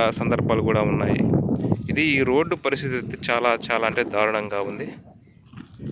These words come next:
ఒకవైపు చూస్తే మొత్తం తవ్వేసి అలా వదిలేశారు,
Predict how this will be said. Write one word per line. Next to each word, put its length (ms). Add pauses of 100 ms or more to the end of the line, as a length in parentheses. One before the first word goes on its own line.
(2250)
ఒకవైపు 520
చూస్తే 320 (200)
మొత్తం 280 (200)
తవ్వేసి 480
అలా 220 (200)
వదిలేశారు, 580